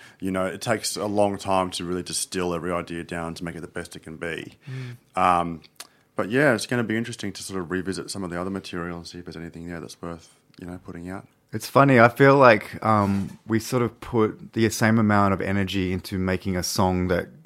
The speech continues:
Speaker 3: we would probably have, um, previously put into making an album.
Speaker 2: Mm.
Speaker 3: So, you know, it really did feel like we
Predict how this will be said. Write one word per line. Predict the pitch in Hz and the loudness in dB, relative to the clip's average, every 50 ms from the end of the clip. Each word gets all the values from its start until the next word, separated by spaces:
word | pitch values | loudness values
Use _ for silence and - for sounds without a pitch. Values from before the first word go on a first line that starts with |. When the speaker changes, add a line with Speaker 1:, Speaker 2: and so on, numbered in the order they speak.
| - - | -4 -2
Speaker 3:
we | 101 95 90 | 0 0 0
would | 85 - - 101 98 - - | -2 -4 -4 -4 -4 -4 -4
probably | - 101 95 98 101 92 | -4 -2 0 0 0 0
have, | 90 92 87 90 90 101 - _ _ - | 0 -2 -4 -6 -6 -8 -8 _ _ -4
um, | 95 92 87 90 82 - - _ _ _ | -2 0 0 0 -2 -6 -12 _ _ _
previously | - - 113 107 101 95 - - 101 90 | -4 -2 0 2 2 0 0 -2 -4 -4
put | - 107 98 | -2 -2 -2
into | 92 82 - | -2 -2 -2
making | 92 90 90 87 - 92 90 | -4 -2 -2 -4 -4 -6 -6
an | 92 92 | -4 -2
album. | 92 92 92 92 92 87 85 85 - _ - - - - - | -2 -2 -2 -2 -2 -4 -6 -8 -12 _ -20 -20 -20 -20 -18
Speaker 2:
Mm. | 127 123 117 - - | -16 -16 -18 -18 -20
Speaker 3:
So, | - - - 101 98 98 98 | -8 -2 2 4 6 6 4
you | 98 98 | 4 2
know, | 98 98 92 98 98 101 - - - - | 0 2 2 2 0 0 -4 -8 -16 -16
it | - - - - 107 110 110 - | -14 -14 -14 -12 -10 -10 -8 -4
really | 107 110 107 101 104 | -2 0 0 0 0
did | 90 101 95 - | -2 -2 -6 -6
feel | - 104 95 95 95 | -4 -2 0 2 2
like | 95 92 90 87 - - - | 2 2 2 0 -2 -6 -8
we | - 101 98 | -4 -4 -4